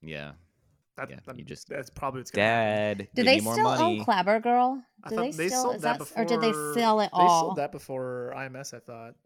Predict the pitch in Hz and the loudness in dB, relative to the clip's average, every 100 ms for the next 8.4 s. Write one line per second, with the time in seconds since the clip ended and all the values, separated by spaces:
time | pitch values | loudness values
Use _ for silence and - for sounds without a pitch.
0 | _ _ _ _ _ _ 233 247 _ 226 | _ _ _ _ _ _ 2 2 _ 2
1 | 247 220 226 202 190 165 143 - 208 226 | 4 4 2 -2 -6 -6 -8 -2 0 2
2 | 214 190 - 156 156 143 117 - 165 170 | 0 -2 -6 -4 -2 -4 -6 -2 0 0
3 | 180 170 160 160 - 175 165 165 147 151 | 0 -2 -2 -6 -4 -4 -4 -4 -8 -10
4 | - - - _ - 156 151 - - 175 | -14 -16 -18 _ -10 -10 -10 -16 -10 -6
5 | 160 - 165 151 - - - - 165 160 | -6 -8 -8 -8 -10 -18 -20 -18 -16 -12
6 | 160 170 - - - - 76 165 69 - | -12 -12 -10 -10 -10 -12 -12 -10 -10 -10
7 | - 453 214 220 - 123 123 123 120 120 | -10 -8 -6 -6 -8 -12 -12 -14 -14 -14
8 | 120 117 117 | -14 -16 -18